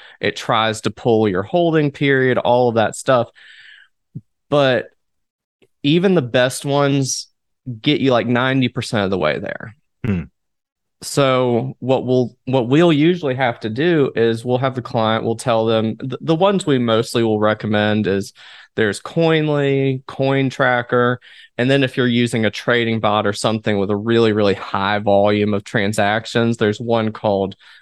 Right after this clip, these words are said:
Speaker 1: coin tracking dot info that seems pretty good and is way, way cheaper than some of the more, like, mainstream brands,
Speaker 2: Mm-hmm.
Speaker 1: because the way that they'll charge is based on volume of transactions. So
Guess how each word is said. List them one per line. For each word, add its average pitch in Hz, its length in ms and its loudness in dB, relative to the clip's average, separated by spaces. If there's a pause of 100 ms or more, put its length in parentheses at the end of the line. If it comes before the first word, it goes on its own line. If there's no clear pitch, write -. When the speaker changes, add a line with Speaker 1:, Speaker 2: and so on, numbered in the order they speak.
Speaker 1:
coin 127 420 0
tracking 113 560 -2
dot 101 280 -2
info 123 600 0
that 123 140 -4
seems 131 320 0
pretty 127 300 -2
good 123 280 4
and 104 320 -2
is 98 460 -4
way, 113 500 0
way 104 240 0
cheaper 107 540 -2
than 95 240 -4
some 101 280 -4
of 98 160 -8
the 98 80 -6
more, 95 300 -4
like, 80 200 -4 (100)
mainstream 117 920 -2 (100)
brands, 139 600 -2
Speaker 2:
Mm-hmm. 90 320 -6 (200)
Speaker 1:
because 139 240 0
the 127 80 0
way 147 220 4
that 127 160 -2
they'll 104 160 0
charge 165 340 2
is 117 80 -2
based 113 300 0
on 117 100 0
volume 107 340 2
of 95 80 -6
transactions. 107 960 -2
So 104 380 0